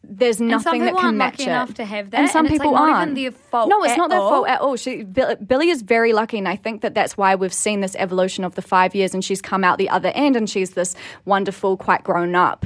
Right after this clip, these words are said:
Speaker 2: Woman, like,
Speaker 1: woman,
Speaker 2: yeah.
Speaker 1: and she's really articulate, and she knows what she wants, and she knows what she doesn't want, and we've seen this arc of her. Yeah, maybe she's stumbled, you know, in
Speaker 2: But
Speaker 1: the
Speaker 2: her
Speaker 1: process.
Speaker 2: family or her mum at least is like,
Speaker 1: But they've
Speaker 2: in the
Speaker 1: pulled her
Speaker 2: interview.
Speaker 1: through the other side, and I feel like you either make it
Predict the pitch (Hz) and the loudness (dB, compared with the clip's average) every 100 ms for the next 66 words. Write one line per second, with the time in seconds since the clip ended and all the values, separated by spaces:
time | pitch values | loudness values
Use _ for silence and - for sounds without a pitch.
0 | - - 349 370 214 220 285 440 285 185 | -8 -4 0 2 2 4 4 6 6 6
1 | 214 311 320 - - 277 285 277 294 277 | 6 4 2 -8 -2 2 4 4 2 0
2 | 269 - 196 190 - 196 - 339 277 320 | 0 -4 -2 0 0 -2 -4 -6 -2 0
3 | 294 214 196 196 185 175 - - 208 196 | 2 0 -4 -4 -4 -4 -6 -12 -8 -2
4 | 262 254 202 190 180 170 - - 190 196 | -2 -4 -8 -8 -6 -6 -10 -10 -4 -4
5 | 202 208 208 208 208 202 196 - 208 202 | -2 -4 -4 -4 -2 -2 -4 -4 -4 -4
6 | 196 196 - - 233 185 - - 202 190 | -6 -6 -6 2 4 6 2 -2 -8 -4
7 | 190 185 196 185 180 180 185 185 175 - | -6 -2 -2 -2 -4 -4 -6 -6 -8 -4
8 | 196 175 160 190 - - - _ - 196 | -4 -2 -4 -4 -8 -20 -20 _ -10 -6
9 | 170 131 226 240 285 240 247 214 226 233 | -4 0 2 4 4 2 2 2 2 2
10 | 220 226 240 233 220 220 208 220 220 269 | 0 0 -2 -4 -6 -8 -10 -8 -2 0
11 | 247 262 247 285 285 277 214 262 254 247 | 2 2 2 2 2 0 0 0 0 0
12 | 233 214 254 233 202 202 202 220 220 208 | -2 -2 2 2 2 -2 -4 -4 -4 -4
13 | 220 - 208 214 208 196 208 214 - | -4 -2 -2 -2 -4 -4 -2 -2 -2